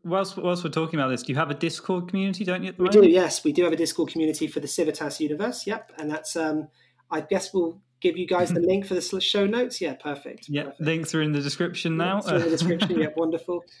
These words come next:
Speaker 2: And, um, yeah, it's, we're only doing, we're only ever gonna be releasing Civitas Universe games via Kickstarter campaigns, just because I want to make sure that they're successful. So I don't wanna dilute the opportunity of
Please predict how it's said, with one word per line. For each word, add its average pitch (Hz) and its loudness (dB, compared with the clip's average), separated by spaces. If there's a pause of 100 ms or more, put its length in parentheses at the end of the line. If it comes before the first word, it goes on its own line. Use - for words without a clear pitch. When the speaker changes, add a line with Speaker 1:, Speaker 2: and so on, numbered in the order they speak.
(140)
Speaker 2:
And, 165 2
um, 165 2 (280)
yeah, 208 6
it's, - -2 (440)
we're 208 12
only 254 10
doing, 240 2
we're 220 4
only 240 6
ever 220 4
gonna 202 2
be 196 2
releasing 180 0
Civitas 165 -4 (100)
Universe 151 0
games 151 0
via 147 -2
Kickstarter - -6
campaigns, 135 -10
just - -6
because 151 -2 (320)
I 160 -2
want 156 2
to - -4
make 147 -2
sure 156 4
that 147 -4
they're 151 -2
successful. 151 -6 (300)
So - 0
I 156 4
don't 160 2
wanna 156 0
dilute 143 2
the 147 0
opportunity 147 -2
of 135 -6